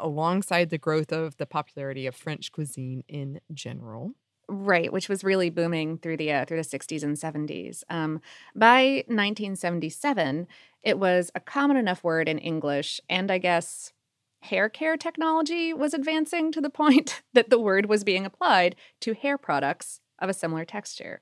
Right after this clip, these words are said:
Speaker 2: Um, and we also verbed that noun a few years later. Uh, by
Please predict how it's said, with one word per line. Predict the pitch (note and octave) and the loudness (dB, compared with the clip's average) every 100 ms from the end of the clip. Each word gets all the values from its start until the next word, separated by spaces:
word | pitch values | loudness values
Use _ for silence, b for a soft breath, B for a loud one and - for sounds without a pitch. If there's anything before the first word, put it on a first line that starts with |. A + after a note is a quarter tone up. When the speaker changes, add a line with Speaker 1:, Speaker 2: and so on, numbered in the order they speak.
| b b b b - | b b b b 0
Speaker 2:
Um, | F3+ F3 E3+ E3+ E3 b b | 2 2 0 -6 -10 b b
and | - | 0
we | G#3+ | 4
also | A3+ B3+ G3 | 4 4 2
verbed | F3 A3+ C#4+ C4 | 6 6 6 6
that | C#4 C#4+ | 6 6
noun | C4+ C4+ F3+ D#3+ F3 | 6 6 4 2 0
a | E3+ | -4
few | G3 F3+ | -2 -2
years | F#3+ F#3+ F#3+ | 0 0 0
later. | G3 F3 D3 C#3+ - | 2 4 4 -2 0
Uh, | E3+ E3 | 2 2
by | D#3+ E3+ E3 E3+ | 4 4 4 4